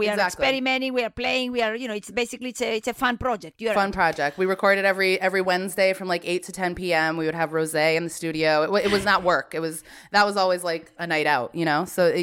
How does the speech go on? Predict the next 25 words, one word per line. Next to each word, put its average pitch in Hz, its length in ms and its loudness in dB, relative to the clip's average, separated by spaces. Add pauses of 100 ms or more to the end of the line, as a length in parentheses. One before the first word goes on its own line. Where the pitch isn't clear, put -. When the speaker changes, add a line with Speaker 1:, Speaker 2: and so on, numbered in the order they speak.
Speaker 2:
yeah, 240 140 0
it 135 100 0
was - 60 -14 (100)
fun. 139 240 -2 (200)
Speaker 1:
Beautiful. 220 460 -4
I 196 120 -2
like 196 160 -8
it. 175 80 -16
I 202 140 -6
like 185 160 -10
it. - 60 -20 (100)
Okay. 247 220 -2 (600)
And 233 160 -2
what 277 120 4
was 285 180 2
next? 240 320 0
What 226 180 4
was 247 160 0
the 233 40 0 (100)
next - 240 -2
podcasting 208 540 -4 (120)
project? - 440 -10 (260)
Speaker 2:
Well, 240 120 4 (100)
the 254 60 0 (100)
next - 260 -4